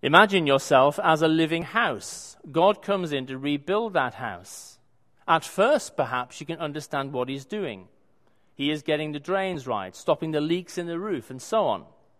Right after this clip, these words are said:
You knew that those jobs needed doing, and so you are not surprised. But presently, he starts knocking the house about in a way that hurts abominably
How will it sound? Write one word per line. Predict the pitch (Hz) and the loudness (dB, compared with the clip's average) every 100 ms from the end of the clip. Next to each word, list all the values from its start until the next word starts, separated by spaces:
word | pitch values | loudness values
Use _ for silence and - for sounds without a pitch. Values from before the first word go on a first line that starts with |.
| _ _ _ _ - _ _ | _ _ _ _ -20 _ _
You | 185 190 | -4 -2
knew | 190 233 302 190 | 0 2 2 0
that | 151 | 2
those | 180 208 175 | 2 2 0
jobs | 143 117 120 | -2 -2 -4
needed | 123 113 117 | -8 -6 -6
doing, | 120 104 107 | -4 -4 -6
and | 143 151 | -10 -8
so | 170 | -4
you | 151 151 | -2 -2
are | |
not | 151 127 127 | 0 -4 -4
surprised. | 135 - 185 170 107 - - - _ _ _ _ _ _ _ _ _ - | -14 -6 -2 -2 -4 -16 -20 -20 _ _ _ _ _ _ _ _ _ -6
But | 151 | -6
presently, | - 220 254 208 143 101 101 - _ _ _ _ | -4 -2 0 0 -2 -6 -8 -16 _ _ _ _
he | - 170 | -6 -4
starts | - 170 - | 2 0 0
knocking | 165 175 - 185 | 0 0 0 -2
the | 165 | 0
house | 160 170 - | 0 -2 -2
about | 151 160 147 | -2 0 -2
in | 151 | -2
a | 151 | -2
way | 160 165 | 0 0
that | 160 | -2
hurts | - 175 202 208 - 202 | -4 0 2 2 -2 -4
abominably | 202 233 226 147 127 143 | 0 0 0 -2 -2 -4